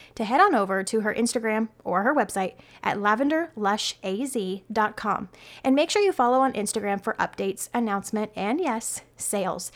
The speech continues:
She has so many different things, and especially coming out now for fall. This is very important for me to share her products and her company, not only because she's from Arizona, she's from my home state,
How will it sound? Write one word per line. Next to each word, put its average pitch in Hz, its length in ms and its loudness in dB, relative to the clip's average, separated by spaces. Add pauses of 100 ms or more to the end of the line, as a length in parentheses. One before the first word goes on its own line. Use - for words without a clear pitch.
(200)
She 302 200 0
has 269 200 -2
so 294 320 2
many 302 220 2
different 262 280 2
things, 254 240 2
and 190 100 -4
especially 196 500 -6
coming 247 260 0
out 254 140 0
now 190 180 0
for 214 160 -6
fall. - 420 -4 (420)
This 285 200 4
is 311 100 0
very 285 260 2
important 240 360 0
for 233 100 -4
me 208 140 -2
to 220 100 -8
share 233 580 0
her - 340 -2 (180)
products 202 580 -4
and 254 200 0
her 320 120 -2
company, 208 600 -4
not 415 260 6
only 339 400 4
because 226 280 -2
she's - 180 -6
from 214 160 -2
Arizona, 214 480 -2
she's - 180 -8
from 202 160 -4
my 214 80 -2
home 240 220 0
state, 190 320 -6